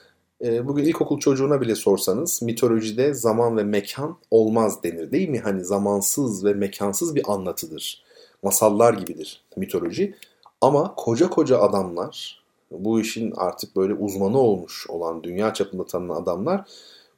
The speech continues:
bu bahsedilen Olimpos Dağı'nın, yani mitolojide geçen Olimpos Dağı'nın Yunanistan'daki dağ olduğunu iddia ediyorlar. Çok tuhaf değil mi? <laughs> Yani nasıl oluyor böyle bir şey?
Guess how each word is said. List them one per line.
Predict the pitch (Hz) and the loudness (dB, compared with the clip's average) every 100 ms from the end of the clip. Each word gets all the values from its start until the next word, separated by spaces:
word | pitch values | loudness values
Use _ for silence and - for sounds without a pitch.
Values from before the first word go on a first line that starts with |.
| - | 2
bu | 170 190 123 | 4 6 4
bahsedilen | 147 - 175 180 175 | 4 2 0 0 2
Olimpos | 143 170 196 147 143 - | 4 4 0 -2 0 4
Dağı'nın, | 101 90 87 - | 4 4 -2 -6
yani | 101 87 87 82 | -6 -6 -6 -8
mitolojide | 92 - 104 107 123 | -6 0 0 0 0
geçen | 139 123 101 | 0 0 2
Olimpos | 110 139 113 104 | 2 2 -2 0
Dağı'nın | 98 104 190 | 2 2 0
Yunanistan'daki | 156 170 208 208 185 135 104 | 4 6 6 6 4 4 2
dağ | 98 90 | 4 4
olduğunu | 82 80 73 | 2 -4 -12
iddia | 67 62 | -8 -8
ediyorlar. | 67 65 60 65 - - _ _ _ _ - | -8 -10 -14 -14 -20 -20 _ _ _ _ -10
Çok | - - | -8 4
tuhaf | 147 135 131 | 4 4 2
değil | 190 180 | -4 -4
mi? | 98 _ _ _ _ _ - | -8 _ _ _ _ _ -12
<laughs> | |
Yani | 123 123 165 147 117 - - | 2 8 8 6 0 -4 0
nasıl | 135 156 175 | 4 4 4
oluyor | 135 113 98 | 2 2 0
böyle | 98 90 85 | 0 0 -4
bir | |
şey? | - 117 | -8 -8